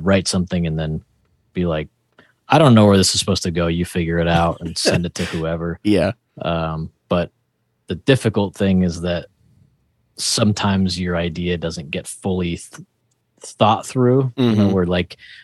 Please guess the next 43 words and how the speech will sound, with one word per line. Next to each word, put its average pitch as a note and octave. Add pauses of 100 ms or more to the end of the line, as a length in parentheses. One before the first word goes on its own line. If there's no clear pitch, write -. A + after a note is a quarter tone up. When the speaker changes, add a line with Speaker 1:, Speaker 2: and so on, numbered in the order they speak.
Speaker 1:
you A#2
write C3+
something A#2+
with G#2
this G2
clear G#2+
intention G2
of, F2 (480)
"I G#2
know A2+
where A#2
I G#2
want G2+
this G2+
to F#2+
go. F#2
I F#2
just E2+
can't -
figure F2+
out -
how F2
to E2+
get F2
there." D#2+ (220)
Speaker 2:
Yeah. E2+
Speaker 1:
And F#2
then E2+ (280)
it G#2
gets F#2
taken F#2+
and F2
reworked, F2+ (120)
and F#2
then F2
it's D#2+
something F2
different. G2
And F2
you're F2
like, F2+
"Okay, G2
well, F#2+